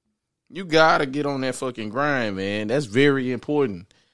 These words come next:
I don't care what any woman say. Like, a woman is gonna be with you for security. Like, regardless of the situation,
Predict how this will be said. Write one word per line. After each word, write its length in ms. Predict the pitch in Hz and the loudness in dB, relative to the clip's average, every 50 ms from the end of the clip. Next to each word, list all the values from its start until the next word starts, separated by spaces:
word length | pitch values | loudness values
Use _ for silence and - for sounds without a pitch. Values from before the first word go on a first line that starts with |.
| _ _ _ | _ _ _
I 120 | - - 143 | -2 -2 0
don't 140 | 151 143 147 | -2 -2 -2
care 280 | - 165 151 143 135 | 0 2 4 4 4
what 240 | 131 127 135 131 123 | 2 2 0 0 0
any 240 | - 131 143 143 139 | 0 -2 -2 -2 -2
woman 320 | 135 139 139 135 127 123 117 | -2 -2 -2 -2 -2 -2 -2
say. 320 | - - 127 127 123 120 | 0 0 0 2 2 2
Like, 320 | 101 101 92 95 92 - | 2 0 0 0 -2 -4
a 120 | - 85 95 | -6 -6 -2
woman 400 | 107 127 156 165 160 160 147 139 | 0 2 2 4 4 2 2 2
is 160 | 131 123 107 | 0 -2 -2
gonna 400 | 101 131 135 135 127 120 113 107 | 0 0 2 2 2 0 -2 -2
be 240 | 92 90 117 135 160 | -4 -4 -4 -4 -2
with 240 | 156 139 131 - - | -2 -2 -2 -2 -2
you 120 | 131 127 | -4 -4
for 280 | - - 143 156 160 151 | -2 0 2 2 4 2
security. 680 | - 107 104 - 160 160 156 135 113 87 73 - _ _ _ _ _ _ _ _ _ _ _ _ _ _ - | 2 -2 -4 -4 -4 -4 -4 -6 -6 -8 -10 -14 _ _ _ _ _ _ _ _ _ _ _ _ _ _ -4
Like, 260 | 110 110 101 95 - | -2 -2 -2 -2 -6
regardless 540 | - 95 92 87 - 147 165 165 160 156 - | -10 -12 -6 0 4 6 6 6 6 4 2
of 80 | 170 156 | 0 0
the 80 | 147 | 2
situation, 800 | 143 - 156 147 - 151 143 143 151 156 147 - 165 151 143 131 | 2 0 0 0 0 2 2 4 4 4 2 2 0 0 -2 -4